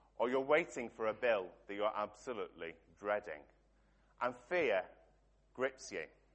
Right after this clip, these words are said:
You know, fear is an emotion that can easily grip us, isn't it? And when we think of Easter Sunday, when we hear the, the songs and the, the readings of resurrection, perhaps fear isn't the first thing that springs to mind. Perhaps celebration or,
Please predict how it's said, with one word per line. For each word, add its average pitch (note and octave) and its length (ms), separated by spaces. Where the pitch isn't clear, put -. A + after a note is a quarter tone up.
You E3 60
know, E3+ 80
fear A3+ 260
is G3+ 100
an F3 100
emotion E3+ 580
that C3 180
can C3 120
easily B2 580
grip C3 240
us, G#2+ 140
isn't A#2 180
it? E2 140
And - 140
when A#3+ 100
we C#4 80
think A#3+ 240
of F#3+ 80
Easter G3 240
Sunday, D#3 400
when D3+ 220
we F3 140
hear E3 260
the, D3 280
the A#2 140
songs D#3 640
and A2+ 140
the, G#2+ 160
the G#2+ 80
readings C#3+ 420
of B2 140
resurrection, B2 680
perhaps G#3 280
fear D#3 380
isn't A#2 220
the B2 60
first B2 340
thing A#2 300
that A2+ 140
springs A#2 300
to - 80
mind. A#2+ 280
Perhaps - 360
celebration F#3+ 760
or, G2+ 160